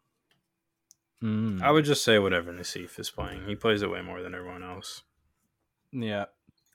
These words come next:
Speaker 1: I, do you think that, I, I was thinking about, uh, this. Do you think that the Gideon Pact and Negation thing,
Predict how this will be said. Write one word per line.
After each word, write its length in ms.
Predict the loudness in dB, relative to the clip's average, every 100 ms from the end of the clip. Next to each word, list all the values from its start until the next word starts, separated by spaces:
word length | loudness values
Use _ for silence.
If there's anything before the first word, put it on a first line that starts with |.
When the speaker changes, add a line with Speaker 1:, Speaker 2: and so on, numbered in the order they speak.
| 8
Speaker 1:
I, 160 | 8 8
do 140 | 4
you 80 | 6
think 300 | 8 8 12
that, 320 | 12 12 8
I, 120 | 6 6
I 120 | 6
was 120 | 6
thinking 220 | 4 2
about, 260 | 4 4 2 _
uh, 540 | -2 2 4 4 2 0
this. 400 | 0 0 -2 -4
Do 140 | -6
you 60 | -2
think 220 | -2 4
that 220 | 4 6
the 100 | 4
Gideon 640 | 4 4 6 6 6 4 2
Pact 320 | 0 -2 0
and 100 | 0
Negation 460 | 0 -2 -2 -2
thing, 320 | 0 2 2